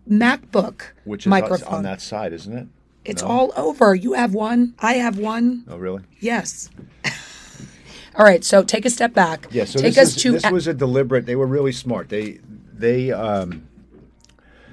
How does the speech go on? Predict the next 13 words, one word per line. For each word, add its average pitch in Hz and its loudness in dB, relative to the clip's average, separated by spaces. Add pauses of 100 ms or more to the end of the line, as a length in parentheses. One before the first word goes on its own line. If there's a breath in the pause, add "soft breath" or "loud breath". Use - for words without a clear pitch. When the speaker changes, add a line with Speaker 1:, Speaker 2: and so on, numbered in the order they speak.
(540 soft breath)
Speaker 2:
there's 101 -10
a 123 0
lot 139 4
of 120 2
history 98 -2
here, 85 -10
actually, 82 -10
a 87 -8
lot 110 0
of, 101 -6 (160)
uh, 90 -10 (480)
pre-dot-com 113 -4 (440)
history. 85 -8